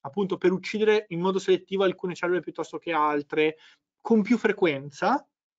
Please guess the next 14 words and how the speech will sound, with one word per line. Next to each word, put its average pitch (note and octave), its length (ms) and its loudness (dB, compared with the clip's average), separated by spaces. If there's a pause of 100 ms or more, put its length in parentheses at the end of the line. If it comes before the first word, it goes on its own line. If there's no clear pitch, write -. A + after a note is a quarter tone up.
(120)
è D3 140 -10
sicuramente A#3 580 0
buono, C#3 680 0
perché F3 640 -4 (340)
magari F3 340 2
mi G3 140 0
permette E3+ 340 -2
di E3+ 80 -2
ammalarmi D3+ 400 -2
meno D3+ 240 -6
di C#3 100 -8
tumori C3 420 -8
in C#3 120 -4
media, B2 420 -6